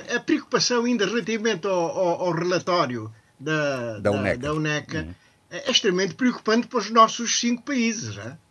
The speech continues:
Speaker 1: É, é extremamente preocupante. Tira, à exceção de Moçambique,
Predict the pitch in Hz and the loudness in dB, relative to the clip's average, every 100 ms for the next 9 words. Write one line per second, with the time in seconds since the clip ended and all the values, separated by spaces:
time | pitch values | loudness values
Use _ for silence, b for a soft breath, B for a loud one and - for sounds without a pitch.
0 | _ 123 139 131 143 139 175 170 196 - | _ -10 -8 -6 -6 -2 0 0 -2 -4
1 | 240 - 214 151 113 b b - 254 254 | -6 -4 -2 -2 -4 b b -6 -2 0
2 | - 226 - 262 - 330 269 262 190 214 | 4 4 4 2 4 2 2 0 0 0
3 | 202 196 - 135 107 | 0 -2 -4 -8 -10